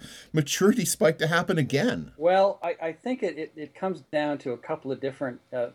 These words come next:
Speaker 2: very important factors. Uh, another spike that we should sort of note, uh, at this point in history is the technology spike.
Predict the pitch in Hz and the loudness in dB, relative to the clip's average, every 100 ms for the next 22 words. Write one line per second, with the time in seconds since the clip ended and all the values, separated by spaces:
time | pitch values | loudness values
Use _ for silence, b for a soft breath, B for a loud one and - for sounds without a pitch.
0 | _ 127 147 147 156 135 127 135 139 147 | _ -8 0 4 4 0 0 -2 0 -4
1 | 143 139 143 170 175 - 139 135 131 175 | -2 -2 -4 -6 -8 -8 -4 -2 2 4
2 | 202 - - 147 139 127 131 131 143 120 | 2 -2 -4 0 0 -2 -10 -6 -6 -6
3 | - 131 127 131 151 151 147 - _ b | -4 -4 0 0 2 2 -2 -16 _ b
4 | b b b b 131 127 135 131 160 - | b b b b 0 0 0 0 0 -2
5 | - 160 135 135 131 123 170 165 147 135 | 2 2 2 -2 -8 -4 -4 -4 -4 -2
6 | 131 131 131 - 131 - 165 - 147 160 | -2 -4 -6 -6 -10 -8 -8 0 4 6
7 | 180 131 - - 110 - - | 4 0 -14 -8 -8 -8 -20